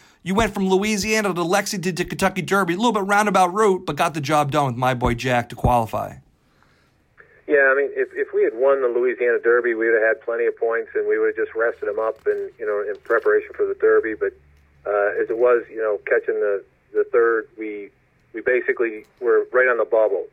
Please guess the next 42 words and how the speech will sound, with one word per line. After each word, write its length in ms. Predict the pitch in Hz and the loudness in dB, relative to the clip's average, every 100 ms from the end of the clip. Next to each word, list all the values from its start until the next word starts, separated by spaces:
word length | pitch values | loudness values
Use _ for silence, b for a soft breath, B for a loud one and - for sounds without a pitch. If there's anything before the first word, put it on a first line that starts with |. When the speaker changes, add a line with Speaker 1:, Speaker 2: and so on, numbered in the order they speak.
| _ | _
Speaker 2:
So 160 | 123 107 | 0 2
we 100 | 113 | 2
didn't 220 | 131 123 | 2 0
know 240 | 120 117 113 | 0 0 2
if 80 | |
we 100 | 110 | 2
were 80 | 107 | 2
gonna 220 | 104 104 | 2 0
get 160 | 104 110 | 2 2
in 160 | 127 117 | 2 0
or 80 | |
not 240 | 107 113 110 | 0 -2 0
get 140 | 107 | 0
in. 340 | 104 104 104 98 _ b b b _ 98 | 0 -2 -6 -10 _ b b b _ -6
And, 360 | 104 104 101 101 | -4 -2 -4 -4
you 60 | 107 | -2
know, 140 | 107 | 0
we, 260 | 101 107 101 107 | -2 -4 -8 0
we 80 | |
had 140 | 104 104 - | 0 2 0
several 240 | 120 113 | 2 2
conversations 720 | 113 107 98 - 104 104 95 92 | 0 -2 -2 0 0 0 -8 -4
about 260 | 101 98 | -2 -2
it, 100 | 95 | -4
you 80 | 190 | -6
know, 80 | 95 | -2
what 160 | 104 - | -2 -2
should 120 | - | -8
we 80 | - | -10
do? 440 | 101 - 403 403 - b b b - | -2 2 2 2 -4 b b b -12
Uh, 320 | 95 98 104 | -8 -6 -6
we 80 | 101 | -6
kinda 220 | - 113 | -2 -2
ruled 280 | 104 110 107 | -2 -2 -2
out 180 | 107 104 | -2 0
the 100 | 104 | 0
Arkansas 500 | 104 104 101 110 101 98 | 0 0 -4 -2 -2 0
Derby, 540 | 104 98 104 101 101 - | 0 0 -2 -6 -10 -14
and 80 | 95 | -6
then, 220 | 107 104 101 | -6 -6 -6
you 60 | 107 | -6
know, 240 | 101 95 | -6 -10